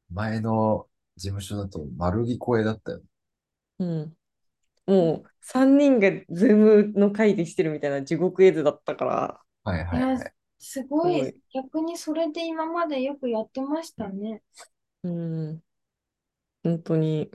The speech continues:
Speaker 3: よかったです。なんかちょっと快適な感じになりそうで。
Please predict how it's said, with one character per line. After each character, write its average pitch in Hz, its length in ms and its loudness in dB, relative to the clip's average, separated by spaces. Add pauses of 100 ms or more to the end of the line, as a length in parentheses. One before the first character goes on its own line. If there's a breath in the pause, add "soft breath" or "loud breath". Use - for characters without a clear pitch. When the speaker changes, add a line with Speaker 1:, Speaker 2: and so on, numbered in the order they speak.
(520)
Speaker 3:
よ 240 140 -10
か 254 140 -4
っ - 120 -10
た 208 140 -8
で 196 160 -8
す。 - 140 -16
な 220 80 -8
ん 220 60 -12
か 196 120 -10
ち 233 100 -12
ょ 226 40 -10
っ - 40 -20
と 214 100 -12
快 220 280 -8
適 208 320 -12
な 214 220 -8
感 214 260 -12
じ 208 120 -14
に 202 280 -12
な 208 120 -12
り 208 140 -10
そ 208 260 -12
う 185 40 -14
で。 185 200 -14